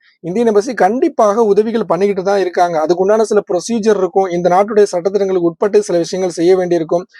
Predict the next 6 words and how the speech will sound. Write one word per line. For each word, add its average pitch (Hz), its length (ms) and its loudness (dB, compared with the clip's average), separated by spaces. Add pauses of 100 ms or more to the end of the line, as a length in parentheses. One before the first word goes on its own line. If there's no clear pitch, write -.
அதுல 214 280 4
கொஞ்சம் 214 380 0
காலதாமதம் 180 520 2
ஏற்படலாம். 156 500 -4
ஆனால் 160 380 -2
கண்டிப்பாக 180 800 0